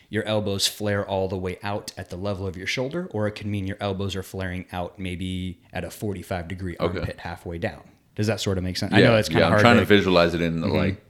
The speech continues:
Speaker 2: maybe a dumbbell bench
Speaker 1: Right,
Speaker 2: press.
Speaker 1: right. So you kinda think maybe a dumbbell bench press where your armpit's ninety degrees and your
Speaker 2: Yeah.
Speaker 1: elbows are flared all the way out, and then maybe a dumbbell bench press where your armpit's forty-five degrees.
Speaker 2: Mm-hmm.
Speaker 1: And then from that point, we might need to be varying our incline or decline to the bench.
Speaker 2: Got you.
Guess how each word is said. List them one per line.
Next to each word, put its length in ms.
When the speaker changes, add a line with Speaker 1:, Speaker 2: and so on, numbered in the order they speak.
Speaker 2:
maybe 280
a 60
dumbbell 640
bench 160
Speaker 1:
Right, 180
Speaker 2:
press. 240
Speaker 1:
right. 220
So 100
you 100
kinda 200
think 200
maybe 200
a 40
dumbbell 400
bench 260
press 300
where 80
your 120
armpit's 440
ninety 300
degrees 460
and 80
your 120
Speaker 2:
Yeah. 40
Speaker 1:
elbows 200
are 40
flared 220
all 80
the 80
way 140
out, 200
and 80
then 100
maybe 200
a 40
dumbbell 300
bench 260
press 280
where 100
your 100
armpit's 380
forty-five 500
degrees. 400
Speaker 2:
Mm-hmm. 100
Speaker 1:
And 140
then 160
from 160
that 180
point, 220
we 80
might 180
need 140
to 60
be 160
varying 560
our 160
incline 600
or 80
decline 600
to 160
the 100
bench. 520
Speaker 2:
Got 260
you. 80